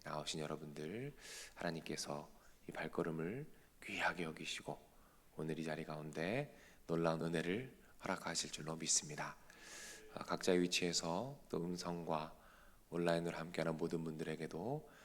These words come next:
하나님께서 놀라운 은혜를 허락하실 줄로 믿습니다. 오늘은 우리가 창세기 이십일 장을 함께 살펴보겠습니다. 우리가 어제는 아브라함의 이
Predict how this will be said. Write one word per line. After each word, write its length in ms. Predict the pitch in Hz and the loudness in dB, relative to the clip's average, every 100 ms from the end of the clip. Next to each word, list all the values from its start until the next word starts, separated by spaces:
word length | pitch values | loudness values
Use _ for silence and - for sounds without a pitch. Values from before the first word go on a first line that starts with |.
| - | -12
하나님께서 840 | - 82 80 - - 104 135 147 - - - - | -4 -4 -4 -6 0 4 4 2 -10 -20 -16 0
놀라운 380 | 85 82 80 82 | 2 4 2 2
은혜를 500 | 80 76 104 160 - - - - - | 0 4 4 4 0 -12 -18 -18 -6
허락하실 460 | 90 - 82 - - | -2 -2 -2 -2 -4
줄로 340 | 78 76 80 | -6 -4 -2
믿습니다. 680 | 78 - 73 69 69 67 - - - - - - - | 0 0 0 -2 -2 -2 -6 -14 -16 -14 -12 -12 0
오늘은 260 | 95 95 92 | 6 8 10
우리가 380 | 90 87 90 90 - - | 8 8 6 4 -10 -6
창세기 560 | - 123 120 120 107 87 | 0 4 4 4 2 4
이십일 400 | 82 101 127 127 | 4 6 6 4
장을 540 | 98 82 80 90 - - - | 0 2 2 2 0 -12 -10
함께 420 | - 92 - 80 | -4 -2 0 0
살펴보겠습니다. 1000 | 82 98 - 87 76 76 - 69 71 - - - - - - - - - | 2 -2 -2 -4 -4 -2 -2 -4 -8 -8 -12 -18 -10 -6 -6 -6 -8 2
우리가 220 | 101 95 | 10 12
어제는 600 | 90 95 101 95 117 92 69 - - - - - | 12 12 10 8 6 2 -2 -12 -20 -20 -16 -6
아브라함의 1000 | - 85 82 98 90 90 80 90 135 143 | 2 4 6 6 6 4 2 2 -2 -8
이 60 | - | -10